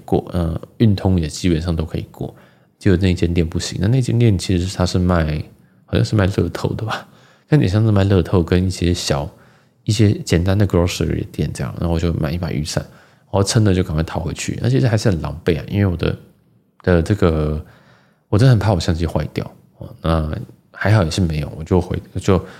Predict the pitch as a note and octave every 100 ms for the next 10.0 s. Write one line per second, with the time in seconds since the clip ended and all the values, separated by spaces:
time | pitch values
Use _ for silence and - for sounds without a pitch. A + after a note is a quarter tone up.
0 | - - D3+ C3 A#2 F#2+ F2+ F#2 - -
1 | D#2+ D#2+ C#2+ A#1+ - D2+ - - _ _
2 | - A#2+ F2+ E2 A#2+ A#2+ B2 A#2 A2 -
3 | G2+ F2+ E2+ E2 F#2+ F2+ E2 E2 D#2+ -
4 | - - - _ _ _ _ - - F2+
5 | - F#2 F2 F#2 D#2+ D2+ - - _ _
6 | _ _ _ D#2 D#2 D2+ F2 - E2+ E2+
7 | D#2+ D#2 E2 D#2+ G2+ G2+ A2+ - E2 A2
8 | E2 E2 - D2+ - - _ _ - D#2+
9 | D2+ D2+ D#2 D#2+ F2+ G2+ G2+ - F#2 D#2